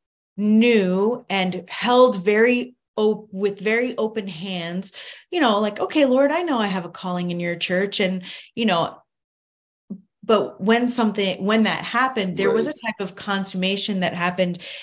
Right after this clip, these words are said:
Speaker 1: And, um, and the, that sense of responsibility wasn't just like a sense of, "Oh, well, I better not screw up in front of people." It was more like,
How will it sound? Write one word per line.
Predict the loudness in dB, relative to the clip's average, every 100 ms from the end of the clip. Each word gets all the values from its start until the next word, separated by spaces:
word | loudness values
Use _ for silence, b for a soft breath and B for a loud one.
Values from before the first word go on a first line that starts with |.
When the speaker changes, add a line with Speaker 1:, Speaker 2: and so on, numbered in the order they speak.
| B -2
Speaker 1:
And, | 2 2 0 -4 B B B _ _
um, | -2 0 0 -4 -8 -14 _ _ _ _ _ _ _ _ _ _ _ _ _ -6
and | -2 -2 -2 2
the, | 4 6 4 2 -2 -4 0
that | 0 0
sense | 0 0 0
of | 0
responsibility | -2 -2 -2 -2 -2 0 4 4 2
wasn't | -2 0 2 2 0 -4 -6
just | -8 -4 -4 -4 -4
like | -4
a | -2 -4
sense | -4 -6 -4 -4
of, | 0
"Oh, | 4 4
well, | 4 0
I | 0
better | -2 -2
not | -4 -6
screw | -8 -4
up | -4 -4
in | -10
front | -10
of | -10
people." | -10 -6 -4 -4 B B B B
It | 2
was | 4 4
more | 2 2
like, | 4 2 -2